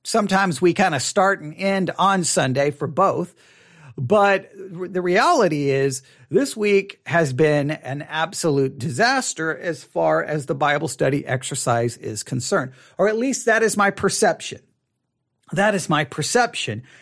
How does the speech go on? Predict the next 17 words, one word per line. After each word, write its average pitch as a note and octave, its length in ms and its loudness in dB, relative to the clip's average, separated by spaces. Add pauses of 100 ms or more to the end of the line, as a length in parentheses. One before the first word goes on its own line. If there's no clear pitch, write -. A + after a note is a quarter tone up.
(260)
Because F3+ 280 4
as F3 160 4
many, B3 300 2
as D#3 160 -2
many D4 340 2
of C4 100 2
you F#3 160 4
know, C#3 320 0 (120)
there D3 100 0
may D3 140 2
be C#3 100 -4
some C3 180 -8
people D3 260 -6
tuning C#3+ 340 -2
in C3+ 180 -2
who B2+ 380 -2
have, - 440 -6